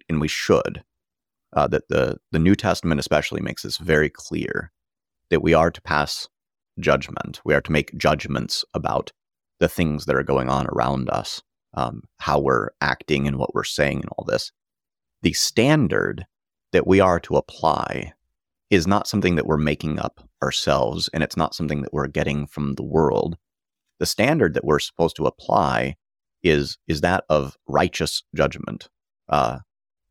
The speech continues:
that's the scriptures. So, so we're always to apply the standard of the scriptures, uh,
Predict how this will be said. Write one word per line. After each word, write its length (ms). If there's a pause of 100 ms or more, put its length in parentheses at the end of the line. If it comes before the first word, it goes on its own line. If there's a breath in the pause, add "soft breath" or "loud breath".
(120)
that's 280
the 100
scriptures. 680 (920)
So, 480
so 120
we're 140
always 320
to 120
apply 340
the 100
standard 440
of 40
the 120
scriptures, 760 (640)
uh, 240